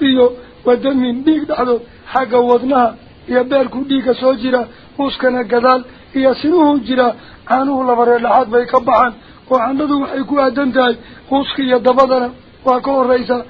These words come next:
beerka iyo wadnaha iyo dhiigga waa ka dambaysa, halkaasay ka imaanayaan, labanan, xanaanu idin waraabinaa,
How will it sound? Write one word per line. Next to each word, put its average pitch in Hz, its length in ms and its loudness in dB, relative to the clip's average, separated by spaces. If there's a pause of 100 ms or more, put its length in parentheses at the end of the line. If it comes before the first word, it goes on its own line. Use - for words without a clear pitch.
(280)
beerka 269 300 0
iyo 254 180 2
wadnaha 254 280 2
iyo 262 200 -2
dhiigga 254 240 -2 (300)
waa 247 120 0
ka 277 140 2
dambaysa, 240 480 0 (340)
halkaasay 247 540 -2
ka 254 60 -6
imaanayaan, 254 760 -2 (360)
labanan, 247 460 2 (360)
xanaanu 262 440 0
idin 254 240 -2
waraabinaa, 240 520 0